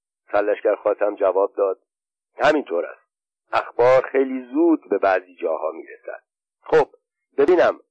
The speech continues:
برنامهٔ بعدی تو چیست؟» سرتیپ امیر انصاری گفت: «قصد دارم امروز صبح یک مصاحبهٔ مطبوعاتی ترتیب بدهم و قاچاقچیان را که افراد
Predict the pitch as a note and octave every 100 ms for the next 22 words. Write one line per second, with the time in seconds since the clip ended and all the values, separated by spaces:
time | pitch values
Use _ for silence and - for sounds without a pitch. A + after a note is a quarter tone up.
0 | - A#2+ A#2 B2 A#2+ A#2 A2+ A2+ - G#2+
1 | G#2+ G#2 G2+ - D3 - D#2 - _ _
2 | _ _ _ _ _ _ _ _ _ _
3 | _ _ - D3+ - E3+ D3 C3+ B2+ A#2+
4 | B2 B2+ C3 C3+ C3 _ _ _ _ _
5 | B2+ C3+ - C#3 C#3 B2 B2 B2 B2 -
6 | D3+ E3 - C#3 C#3 B2 A#2 G#2+ G2+ G2
7 | A#2+ A2 F#2+ - F2+ E2 - - D3 C#3
8 | D#3 D#3+ F3 D#3+ E3+ F3 - A#2 - G#2
9 | - - B2 B2+ G#2 - G2+ G2 - C3
10 | A#2